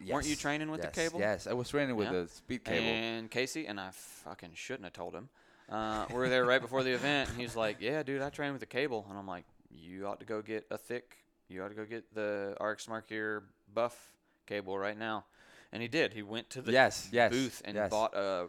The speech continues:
Speaker 2: cable.
Speaker 1: Because, uh, that was the struggle with the, with the elite, uh, with the elite heat. They, they had all the speed cables, and that's getting cut pretty fast than the thick cables on the
Speaker 2: Mm-hmm.
Speaker 1: turf.
Speaker 2: Mm-hmm.
Speaker 1: So we were pretty lucky on that one.
Speaker 2: Yep,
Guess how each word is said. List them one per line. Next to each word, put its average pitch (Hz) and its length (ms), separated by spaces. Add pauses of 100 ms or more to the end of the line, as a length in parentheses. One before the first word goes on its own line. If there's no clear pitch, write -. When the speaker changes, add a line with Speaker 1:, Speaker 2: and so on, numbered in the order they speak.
Speaker 2:
cable. 98 380 (220)
Speaker 1:
Because, 120 520
uh, 117 200
that 131 140
was 135 180
the 117 100
struggle 123 460
with 101 160
the, 92 340
with 98 140
the 98 60
elite, 101 320 (180)
uh, 80 560 (300)
with 90 120
the 95 80
elite 107 200
heat. 92 340
They, 101 460 (300)
they 101 680
had 107 240 (100)
all 104 400
the 76 80
speed - 280
cables, 73 420
and 69 180
that's - 480
getting 85 240
cut 82 320
pretty 87 240 (120)
fast - 420 (260)
than 82 200
the 67 60
thick - 240
cables - 540
on 92 160
the 101 60
Speaker 2:
Mm-hmm. 117 120
Speaker 1:
turf. 85 160 (220)
Speaker 2:
Mm-hmm. 104 380 (260)
Speaker 1:
So 73 440
we 85 100
were 85 100
pretty 80 240
lucky 73 280
on 64 100
that 65 200
one. 69 180 (460)
Speaker 2:
Yep, 101 280